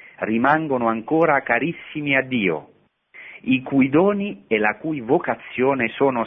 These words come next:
senza pentimento, cioè le", e qui dico, io commento, "l'elezione di Dio non può essere revocata, si tratta, come si dice in ebraico, nell'Antico Testamento, di una berit olam, di un'alleanza eterna."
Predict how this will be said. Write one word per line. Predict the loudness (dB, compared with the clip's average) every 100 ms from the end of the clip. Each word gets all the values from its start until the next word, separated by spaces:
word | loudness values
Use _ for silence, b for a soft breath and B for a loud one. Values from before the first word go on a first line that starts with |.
| 0
senza | 0 0 -4 -4
pentimento, | -2 -4 -2 0 2 0 -6 -8 -8 B B B B B
cioè | 2 4 6 4 -2 _ b b b
le", | 2 2 0
e | -8
qui | -4 -4 -4 -10 -16
dico, | -8 -4 -2 -2 0
io | -2
commento, | 0 0 0 0 -2 -4 -4 B B
"l'elezione | 2 2 0 -2 0 0
di | -2
Dio | 2 4 4
non | 0 0
può | 0
essere | 0 0 0 2
revocata, | 2 2 2 2 0 0 -4 -4 -6
si | -2
tratta, | 4 4 4 0 0 0 0 B B B
come | -6 -2 -2 -2 -10 _ -16
si | -6
dice | -4 -2 -2
in | -2
ebraico, | 2 2 2 0 -4
nell'Antico | -2 -4 -4 -6
Testamento, | -6 -2 -2 -2 -4 -4
di | -2
una | 0 0
berit | 2 0 0 -4 0
olam, | 2 4 4 0 -6 -4
di | -2
un'alleanza | 0 0 2 2 4 2 0 -8 -2 -2 0
eterna." | -2 4 4 4 2 -6 -10